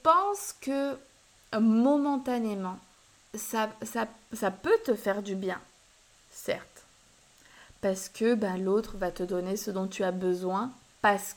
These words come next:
que tu ne sais pas le faire par toi-même. Mais la clé, du coup, euh, j'espère que tu as bien compris, <laughs> c'est de, d'abord de répondre à ses besoins par soi-même avant d'aller chercher à l'extérieur. Mais voilà, imaginons, tu sais pas faire. Donc du coup, l'autre va venir,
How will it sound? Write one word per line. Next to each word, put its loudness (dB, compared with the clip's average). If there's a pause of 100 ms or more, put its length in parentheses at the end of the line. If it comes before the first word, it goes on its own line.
que 2 (540)
tu -6
ne 0
sais -2
pas 2
le 2
faire -6
par -8
toi-même. -4 (380)
Mais -2
la 2
clé, 2
du -6
coup, 2
euh, 4
j'espère -4
que -8
tu -4
as 0
bien 0
compris, -4 (240)
<laughs> -12
c'est 0
de, -4
d'abord 0
de -4
répondre -2 (500)
à -2
ses 0
besoins 0
par -6
soi-même -2
avant -4
d'aller -4
chercher -6
à 2
l'extérieur. -6 (220)
Mais 2 (100)
voilà, -2 (200)
imaginons, 2 (100)
tu -20
sais 0
pas -2
faire. -4 (580)
Donc 4
du -2
coup, -2
l'autre 0
va -2
venir, -2